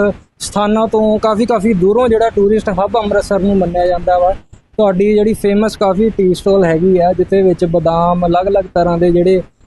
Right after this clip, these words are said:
ਅ, ਡਰਾਈ ਫਰੂਟ ਹੈਗੇ ਆ, ਉਹ ਪਾ ਕੇ ਚਾਹ ਨੂੰ ਬਣਾਇਆ ਜਾਂਦਾ ਵਾ। ਕਿਸ ਤਰ੍ਹਾਂ ਤੁਸੀਂ ਦੇਖਦੇ ਹੋ, ਕਿਸ ਤਰ੍ਹਾਂ ਦੇ ਲੋਕ ਜਿਹੜੇ ਆ ਕੇ ਪ-, ਪਸੰਦ ਕਰਦੇ ਆ ਚਾਹ ਨੂੰ, ਕਿਸ ਤਰ੍ਹਾਂ?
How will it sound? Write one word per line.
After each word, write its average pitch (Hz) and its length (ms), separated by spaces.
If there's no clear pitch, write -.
ਅ, 175 40
ਡਰਾਈ 180 300
ਫਰੂਟ 180 280
ਹੈਗੇ 175 340
ਆ, 175 80
ਉਹ 185 220
ਪਾ 175 260
ਕੇ 175 160
ਚਾਹ 180 260
ਨੂੰ 196 120
ਬਣਾਇਆ 180 300
ਜਾਂਦਾ 165 340
ਵਾ। 175 200
ਕਿਸ 220 180
ਤਰ੍ਹਾਂ 226 360
ਤੁਸੀਂ 220 260
ਦੇਖਦੇ 180 440
ਹੋ, 196 120
ਕਿਸ 196 220
ਤਰ੍ਹਾਂ 202 240
ਦੇ 202 160
ਲੋਕ 175 320
ਜਿਹੜੇ 185 280
ਆ 170 120
ਕੇ 180 180
ਪ-, 175 340
ਪਸੰਦ 160 320
ਕਰਦੇ 151 360
ਆ 147 40
ਚਾਹ 151 200
ਨੂੰ, 165 120
ਕਿਸ 170 160
ਤਰ੍ਹਾਂ? 160 200